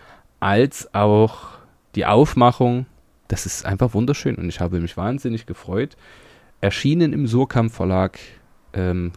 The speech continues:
kann ich jedem nur ans Herz legen. Sehr, sehr hübsch. Und an dieser Stelle natürlich nochmal Dankeschön an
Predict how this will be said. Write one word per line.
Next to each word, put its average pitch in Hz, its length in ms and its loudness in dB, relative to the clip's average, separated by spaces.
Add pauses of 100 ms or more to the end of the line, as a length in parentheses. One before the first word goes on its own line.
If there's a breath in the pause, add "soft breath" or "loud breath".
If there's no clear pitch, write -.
kann 98 180 -2
ich 151 160 -4
jedem 180 240 0
nur 113 160 0
ans 135 180 -4
Herz - 380 -4
legen. 78 300 -2 (240)
Sehr, - 240 -4
sehr 123 200 2
hübsch. - 360 -4 (120)
Und 135 140 0
an 117 80 0
dieser 117 180 6
Stelle 110 260 4
natürlich 98 280 2
nochmal 92 220 -2
Dankeschön 90 560 0 (1040 soft breath)
an 92 340 0